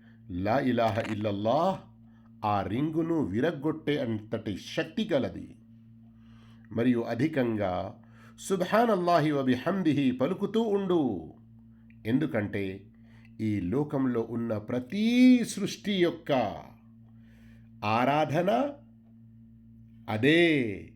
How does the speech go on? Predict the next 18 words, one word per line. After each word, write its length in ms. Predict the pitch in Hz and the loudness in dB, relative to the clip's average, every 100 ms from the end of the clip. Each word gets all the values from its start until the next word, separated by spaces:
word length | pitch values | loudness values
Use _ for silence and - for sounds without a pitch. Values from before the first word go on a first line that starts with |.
| - - - - | -20 -20 -20 -18
దాని 500 | 85 120 131 147 123 | -4 0 2 2 2
ద్వారానే 560 | 113 123 160 190 170 131 | 2 2 2 2 2 0
వాటికి 800 | 104 127 127 123 110 101 113 - - - - - | 0 -2 -2 -6 -6 -6 -8 -12 -20 -20 -20 -10
ఉపాధి 520 | 113 104 107 110 120 196 | -8 -2 -2 0 -2 -2
లభిస్తుంది." 840 | 147 107 92 - 85 78 76 - - - - - - - - - - - - - - - | -2 -2 -8 -10 -10 -10 -12 -16 -20 -20 -20 -20 -20 -20 -20 -20 -20 -20 -20 -20 -18 -2
రెండవ 320 | 131 190 226 | 0 4 4
హదీస్ 720 | 185 165 180 202 196 - - | 4 2 0 -2 -6 -14 -8
సహీ 220 | 156 156 143 | -4 -2 -2
బుఖారీ 380 | 135 165 185 | -2 0 0
మరియు 220 | 160 143 131 | 0 -2 -2
సహీ 220 | 120 139 | -4 -4
ముస్లింలో 420 | 127 165 208 180 | -4 -4 -2 0
వచ్చినది. 520 | 135 135 107 92 - - - - - - 127 | 0 -2 -4 -6 -12 -18 -20 -20 -20 -6 -2
ప్రవక్త 240 | 151 151 | -2 -2
సల్లల్లాహు 480 | 135 139 127 - 135 | -4 0 0 0 0
అలైహి 160 | 131 | 0
వసల్లం 240 | 127 131 120 | -2 -2 -4
తెలిపారు, 460 | 123 143 180 240 | -4 -2 -2 -2